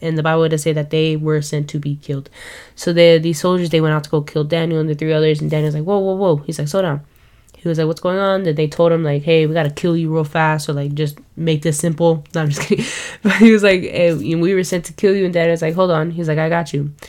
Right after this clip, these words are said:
He was like, "Give us a few more time. Like, give us more time. Give us a few more days." And he was like, "And me and my men, we're gonna go and pray to God."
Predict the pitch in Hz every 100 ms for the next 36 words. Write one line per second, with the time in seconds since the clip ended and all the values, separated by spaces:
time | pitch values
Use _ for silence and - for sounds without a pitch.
0 | - - - 170 160 151 143 - _ _
1 | _ _ _ - - - 202 208 208 -
2 | 170 156 147 101 147 170 165 190 190 185
3 | 165 151 147 143 147 160 175 196 185 175
4 | 156 143 139 143 - - - - - -
5 | _ - 165 156 156 151 156 165 165 175
6 | 165 190 156 151 147 156 160 156 147 151
7 | 147 151 143 165 151 139